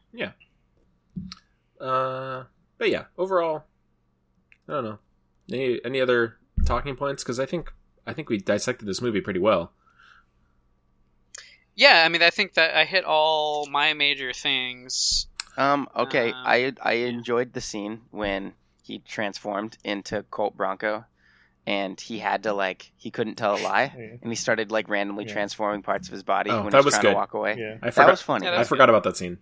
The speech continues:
Speaker 1: That was good. <laughs> Yeah. Uh,
Speaker 3: But that felt like it was a well-structured scene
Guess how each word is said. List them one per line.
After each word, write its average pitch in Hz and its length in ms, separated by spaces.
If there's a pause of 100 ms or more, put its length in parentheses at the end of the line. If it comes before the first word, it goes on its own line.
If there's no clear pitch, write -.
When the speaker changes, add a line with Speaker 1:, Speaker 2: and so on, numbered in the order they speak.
Speaker 1:
That 113 100
was 113 140
good. 85 220
<laughs> - 40 (360)
Yeah. 123 260 (920)
Uh, 98 200
Speaker 3:
But 120 220
that 135 180
felt - 180
like 180 180
it 135 80
was 143 140
a 139 60
well-structured 131 640
scene 87 260